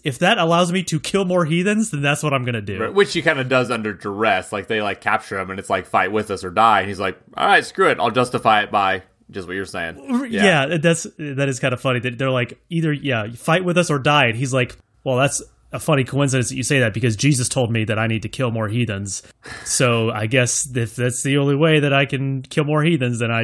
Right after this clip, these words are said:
Speaker 1: it, don't kill me though."
Speaker 2: I'll kill, I'll kill the heathens you wanted me to kill. Fine. <laughs> Yeah.
Speaker 1: Right. Yeah. But it's not me. It's not because I don't wanna die. It's because the Lord is telling me to.
Speaker 2: <laughs> And it's actually the historical date of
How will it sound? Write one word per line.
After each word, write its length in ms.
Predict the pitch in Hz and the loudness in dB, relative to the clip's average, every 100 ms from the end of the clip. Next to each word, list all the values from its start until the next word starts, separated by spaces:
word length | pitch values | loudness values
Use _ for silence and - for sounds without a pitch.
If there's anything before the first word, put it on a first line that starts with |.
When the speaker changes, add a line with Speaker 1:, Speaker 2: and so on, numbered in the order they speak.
| 113 | -4
Speaker 1:
it, 480 | 131 104 110 117 104 | -8 -10 -12 -12 -2
don't 220 | 151 185 | -2 2
kill 180 | 247 202 | 2 2
me 100 | 123 | 0
though." 260 | 104 101 107 | -2 -4 -2
Speaker 2:
I'll 140 | 117 | -2
kill, 260 | 127 156 151 | 2 4 4
I'll 140 | 135 | 2
kill 200 | 135 170 | 2 2
the 80 | 175 | 2
heathens 280 | 180 170 143 | 2 0 0
you 80 | 160 | 2
wanted 280 | 170 139 | 2 0
me 120 | 131 107 | -2 -4
to 80 | |
kill. 240 | 101 107 101 | -2 -4 -2
Fine. 360 | 139 127 98 - | 0 0 -2 -8
<laughs> 60 | 131 | -12
Yeah. 340 | - 147 - | -8 -2 2
Speaker 1:
Right. 280 | 160 131 151 | 4 2 0
Yeah. 400 | 143 127 98 95 _ _ _ 131 | 0 0 -2 -8 _ _ _ 0
But 180 | 170 180 | 2 4
it's 80 | |
not 160 | 247 233 | 4 4
me. 200 | 277 285 | 4 2
It's 180 | 170 175 | 2 0
not 200 | 247 208 | -2 0
because 220 | 220 214 | 0 2
I 80 | 208 | 2
don't 120 | 220 | 2
wanna 160 | 202 175 | 0 2
die. 200 | 226 180 | 2 2
It's 100 | 139 | 0
because 320 | 151 165 139 | -2 -2 -2
the 100 | 143 | -2
Lord 260 | 147 165 147 | 0 0 0
is 120 | 123 | -2
telling 260 | 185 175 110 | -4 -4 -4
me 80 | |
to. 140 | - - - - - 135 131 110 | -8 -14 -16 -16 -14 -12 -10 -10
Speaker 2:
<laughs> 140 | 110 _ - | -10 _ -6
And 120 | 139 131 | 0 2
it's 120 | 160 | 2
actually 220 | 175 147 | 2 0
the 540 | 127 120 117 113 104 _ _ | 0 0 0 -2 -4 _ _
historical 1120 | - 127 - 170 190 165 143 135 127 120 120 - | -6 -6 -4 0 2 2 2 4 6 4 2 -8
date 560 | 110 104 160 170 147 | -6 0 2 2 -2
of 460 | 131 117 113 107 | 0 2 2 0